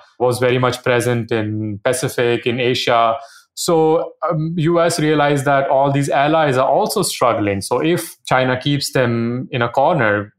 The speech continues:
if China is able to challenge Japan, South Korea, that itself will eventually lead towards a more direct challenge to the American security architecture in East Asia.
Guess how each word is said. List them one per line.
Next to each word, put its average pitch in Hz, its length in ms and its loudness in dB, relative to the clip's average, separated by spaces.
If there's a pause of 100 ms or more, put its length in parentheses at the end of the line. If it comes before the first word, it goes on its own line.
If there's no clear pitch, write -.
(100)
if 120 180 -8 (240)
China 120 240 0
is 110 100 0
able 113 240 0
to 117 100 -4
challenge 107 380 0
Japan, 120 560 -2 (300)
South - 300 -2
Korea, 123 560 2 (320)
that 135 440 0
itself 127 640 -2
will 120 440 2
eventually 117 520 0
lead 120 400 -2
towards 110 560 -2 (280)
a 127 260 0
more 143 340 2
direct 123 600 0 (140)
challenge 113 380 -2
to 120 120 -4
the 113 140 0
American 110 720 -2
security 117 460 -2
architecture 107 560 -2
in 104 120 -4
East 104 220 -8
Asia. 107 340 -2